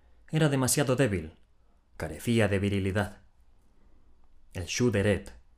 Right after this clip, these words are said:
era fuerte y poderoso, como dos plantas que competían por el mismo terreno. El Shu Deret estrangularía al Shu Korath.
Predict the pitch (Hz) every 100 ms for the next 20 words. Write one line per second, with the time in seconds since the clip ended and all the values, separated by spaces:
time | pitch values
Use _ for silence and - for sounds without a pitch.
0 | _ 101 95 - 113 117 104 101 95 101
1 | 90 87 - - - - _ _ _ _
2 | _ - - 92 104 135 - 131 135 85
3 | - 104 98 92 92 107 98 101 92 87
4 | 110 104 101 92 90 85 - - - -
5 | - - 85 - 117 101 98 90 - -
6 | 107 - 104 104 101 101 120 92 82 78
7 | - 104 95 87 76